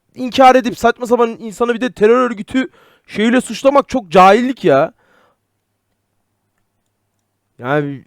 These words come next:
oğlum, Almanya'da istediği kadar şey olsun. Yani <laughs> Almanya'da şu anda sen çalışmadığın halde bile aldığı parayla adam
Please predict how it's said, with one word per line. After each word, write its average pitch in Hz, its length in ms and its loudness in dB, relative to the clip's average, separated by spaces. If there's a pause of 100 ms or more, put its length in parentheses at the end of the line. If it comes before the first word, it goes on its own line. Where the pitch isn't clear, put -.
(140)
oğlum, 214 400 6 (240)
Almanya'da 190 480 4 (100)
istediği 196 400 0
kadar 233 280 4
şey 180 180 -6
olsun. 127 420 -10 (320)
Yani 175 300 2 (460)
<laughs> - 460 -20
Almanya'da 214 520 6
şu 233 160 4
anda 254 180 2
sen 233 160 4
çalışmadığın 226 580 2
halde 240 300 6
bile 254 140 6
aldığı 208 340 6
parayla 277 480 8 (640)
adam 185 460 0